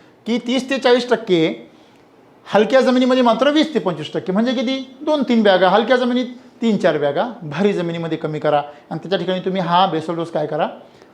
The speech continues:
म्हणजे एसएसएम त्याच्या ठिकाणी वाढवा. हे जे कृषी अमृतचं प्रमाण आहे हे तेवढं कमी करायचं आहे, आरएनपीएचचं प्रमाण तेवढंच ठेवायचं आहे,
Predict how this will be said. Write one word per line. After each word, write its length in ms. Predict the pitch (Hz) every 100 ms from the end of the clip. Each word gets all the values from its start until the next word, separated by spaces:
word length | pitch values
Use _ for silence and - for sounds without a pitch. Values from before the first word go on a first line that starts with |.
| -
म्हणजे 180 | 165 185
एसएसएम 380 | 175 202 196 247
त्याच्या 220 | 208 208 190
ठिकाणी 300 | 190 185 226 - -
वाढवा. 340 | 156 151 127 104 - _ -
हे 140 | 160 208
जे 120 | 262
कृषी 260 | 254 214
अमृतचं 360 | 254 247 262 269
प्रमाण 320 | 247 254 262
आहे 100 | 214
हे 160 | 185 240
तेवढं 340 | 233 247 262
कमी 280 | 269 277 294
करायचं 380 | 277 254 226 190
आहे, 220 | 135 - - _ _ _ _ _ _ _ _ -
आरएनपीएचचं 720 | 180 220 226 233 233 233 247
प्रमाण 360 | 214 226 262 277 277
तेवढंच 300 | 277 269 -
ठेवायचं 360 | 170 147 147
आहे, 100 | 120